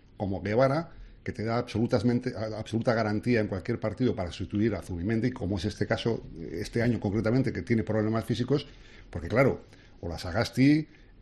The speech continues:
Urco y toda esta gente, yo no sé lo que será de ellos el año que viene, dentro de dos años, pero a día de hoy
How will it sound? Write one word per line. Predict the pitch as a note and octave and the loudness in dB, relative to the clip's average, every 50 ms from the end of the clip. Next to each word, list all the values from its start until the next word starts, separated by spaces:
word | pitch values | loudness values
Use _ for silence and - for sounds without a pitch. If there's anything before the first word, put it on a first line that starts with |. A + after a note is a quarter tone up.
| - - | -12 -2
Urco | - A#2+ A#2+ A#2+ B2+ B2+ - C3+ C#3 D3 D#3 D3+ C3+ G#2 | 2 2 2 2 0 -2 0 2 4 4 4 2 0 -4
y | G#2 G2 | -8 -8
toda | F2 G#2+ A2+ | -8 -8 -8
esta | - - A2 | -8 -8 -10
gente, | G2 - C3 C3 B2+ C#3+ D3+ D#3+ D3+ A2 F#2+ E2+ | -4 -2 -2 0 0 2 2 2 2 0 -2 -2
yo | G#2 A#2+ | 0 0
no | B2+ C3 | 0 0
sé | B2+ - A#2 | 0 0 0
lo | E2+ E2 | 0 0
que | - G2 | -2 -4
será | - G2+ G2+ G#2 G2 | -2 -2 -2 0 -2
de | G2 G2 | -2 -2
ellos | G2+ G2+ G2+ G2 F#2+ - | -2 -2 -4 -4 -6 -6
el | F#2+ F#2+ | -6 -4
año | G#2 G#2 | -4 -4
que | F#2 F#2+ | -4 -2
viene, | F#2 A2 B2 C3+ | 0 2 2 2
dentro | A2 G#2+ G#2+ G2+ | 2 0 0 0
de | G2+ F#2 | -2 -2
dos | E2+ - | -2 -2
años, | A#2 C3 B2 F#2 - | 0 0 0 -2 -4
pero | - - F2 E2 | -6 -6 -6 -4
a | E2 | -2
día | F#2+ G#2+ A2 A2+ | 0 0 2 2
de | A#2 A#2 A2 | 2 0 0
hoy | A2+ B2 C#3 C#3 | 0 0 0 -2